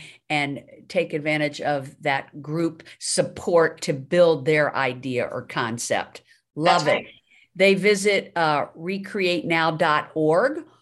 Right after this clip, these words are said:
Speaker 1: or they can find you on the Facebook page. And where else can they find you on social media?
Speaker 2: Yeah, LinkedIn is always a great place, Melissa Lamson.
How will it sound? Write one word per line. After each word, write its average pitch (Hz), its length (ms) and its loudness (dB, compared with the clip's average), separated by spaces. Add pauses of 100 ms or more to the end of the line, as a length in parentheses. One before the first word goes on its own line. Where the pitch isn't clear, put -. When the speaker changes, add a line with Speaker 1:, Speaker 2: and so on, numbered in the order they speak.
(220)
Speaker 1:
or 175 420 2
they 196 140 -4
can 160 200 -8
find 156 360 -4
you 160 100 0
on 147 200 -2
the 135 80 -4
Facebook 175 600 -2
page. 208 360 -2
And 233 180 -2
where 262 160 4
else 269 220 4
can 202 180 -4
they 165 100 2
find 156 300 -4
you 156 80 -2
on 147 120 -4
social 143 400 -4
media? 131 480 -6 (500)
Speaker 2:
Yeah, 311 220 4
LinkedIn 247 400 4
is 214 120 -2
always 226 240 4
a 233 40 0
great 220 300 0
place, 233 480 -4
Melissa 196 380 -6
Lamson. 214 720 -4